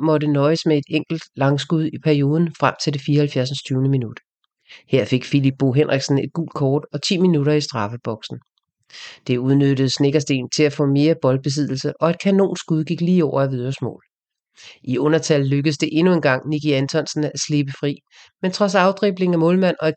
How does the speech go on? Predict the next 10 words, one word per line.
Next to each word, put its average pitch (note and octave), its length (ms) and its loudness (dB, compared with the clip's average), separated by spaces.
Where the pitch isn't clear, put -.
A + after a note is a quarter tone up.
tomt D#3+ 220 0
mål D#3+ 280 -2
endte E3+ 280 0
bolden D3+ 340 0
på E3 100 -2
den D3+ 100 -2
forkerte D3+ 420 -4
side C#3 200 0
af C#3 60 0
stolpen. A2 380 -4